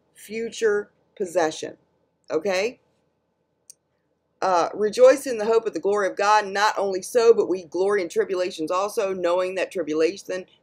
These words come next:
tribulation worketh patience, and patience experience, and experience hope." Uh, and it says, "For when we were yet without strength,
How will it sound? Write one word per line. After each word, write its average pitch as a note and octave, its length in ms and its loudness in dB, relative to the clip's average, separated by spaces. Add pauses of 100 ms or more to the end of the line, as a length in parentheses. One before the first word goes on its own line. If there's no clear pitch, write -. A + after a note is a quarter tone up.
tribulation F#3 720 -2 (200)
worketh F3+ 380 0
patience, C4+ 600 -6 (400)
and F3 100 -4
patience A3+ 440 -4
experience, A#3 480 -4
and D#3+ 80 -4
experience F#3 460 -8
hope." B3 300 4 (540)
Uh, F3 520 2 (120)
and G3 120 -4
it F3+ 120 -4
says, G3+ 300 0 (240)
"For A3 260 8
when C#4 680 0
we B3 380 -6
were G3+ 260 0
yet A3+ 380 2
without A3 440 0
strength, - 640 -4